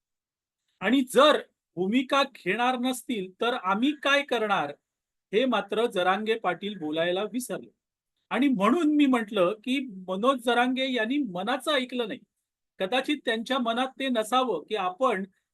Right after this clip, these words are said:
उद्धव ठाकरे, शरद पवार, नाना पटोलेंना काहीतरी बोलावं. पण आता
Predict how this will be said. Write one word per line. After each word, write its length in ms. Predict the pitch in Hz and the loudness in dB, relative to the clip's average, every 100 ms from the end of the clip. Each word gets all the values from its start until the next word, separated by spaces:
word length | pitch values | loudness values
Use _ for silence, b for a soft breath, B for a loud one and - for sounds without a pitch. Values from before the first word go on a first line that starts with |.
| _ _ | _ _
उद्धव 380 | 185 180 226 277 | -12 -2 2 2
ठाकरे, 520 | 262 240 247 247 254 233 _ _ _ 185 185 175 | 2 -4 -2 0 0 -4 _ _ _ -12 -10 -4
शरद 220 | 196 247 247 | -2 -2 -2
पवार, 300 | 240 240 247 | 0 0 -2
नाना 280 | 180 190 254 | -6 -4 -4
पटोलेंना 640 | 240 202 233 254 262 277 | -6 -2 0 0 0 -2
काहीतरी 380 | 262 240 247 240 | -2 -4 -2 -4
बोलावं. 380 | 185 175 139 117 _ _ _ _ _ | -2 -2 -2 -8 _ _ _ _ _
पण 140 | 262 269 | 0 2
आता 400 | 247 302 302 | 2 2 0